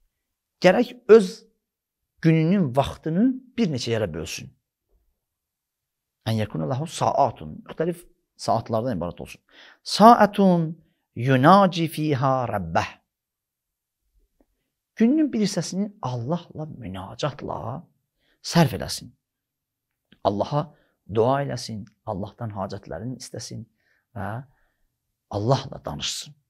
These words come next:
Münacat etmək. Və saatun yuhasibu nəfsəh. Günün bir hissəsində öz nəfsini hesaba çəksin, mühasibə eləsin. Ki, əxlaq ustadları buna çox diqqət edirlər və şagirdlərinə tövsiyə edirlər ki, mütləq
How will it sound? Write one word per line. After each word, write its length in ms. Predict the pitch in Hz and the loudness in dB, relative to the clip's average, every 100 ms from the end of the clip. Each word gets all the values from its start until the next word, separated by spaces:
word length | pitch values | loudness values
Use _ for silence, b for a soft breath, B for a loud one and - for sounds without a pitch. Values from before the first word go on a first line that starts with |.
| _ 107 | _ -2
Münacat 460 | 120 107 98 87 92 | 0 2 0 -6 -12
etmək. 300 | - - - - _ _ _ _ _ _ _ _ _ _ - | -16 -16 -16 -20 _ _ _ _ _ _ _ _ _ _ -2
Və 80 | 123 | -2
saatun 600 | - 180 196 190 190 170 | 8 8 8 2 0 0
yuhasibu 720 | 127 113 143 156 - 127 127 | -2 -2 0 0 -2 -8 -8
nəfsəh. 480 | 113 - - 117 - _ _ _ _ _ _ _ | -10 -12 -10 -10 -10 _ _ _ _ _ _ _
Günün 280 | 143 147 165 | -6 -4 -4
bir 100 | 160 | -6
hissəsində 400 | 131 127 139 156 151 | -8 -12 -8 -8 -4
öz 160 | 156 135 | -4 -4
nəfsini 540 | 107 101 - 110 147 - - _ _ _ _ _ _ _ - | -8 -10 -10 -6 -6 -6 -16 _ _ _ _ _ _ _ -8
hesaba 320 | 113 120 123 | -4 -2 -2
çəksin, 380 | - - - - _ 131 | -4 -10 -16 -18 _ -6
mühasibə 540 | 131 135 131 127 147 | -4 -4 -4 -4 -4
eləsin. 260 | - - - _ _ - | -6 -12 -18 _ _ -14
Ki, 80 | - | -12
əxlaq 320 | - 120 120 | -6 -6 -6
ustadları 480 | - - 101 123 131 b b b b | -12 -8 -6 -8 -10 b b b b
buna 220 | 110 120 135 - _ | -4 -4 -4 -8 _
çox 240 | - 131 _ | -14 -14 _
diqqət 320 | - - 135 131 | -14 -8 -6 -6
edirlər 400 | 127 123 127 110 | -6 -6 -8 -8
və 100 | - - _ - | -12 -14 _ -10
şagirdlərinə 640 | 117 104 98 95 104 135 | -8 -8 -8 -8 -8 -10
tövsiyə 380 | - 110 135 131 | -12 -10 -10 -8
edirlər 260 | 123 120 120 | -8 -10 -10
ki, 140 | 123 | -10
mütləq 480 | 123 131 147 170 | -8 -2 0 0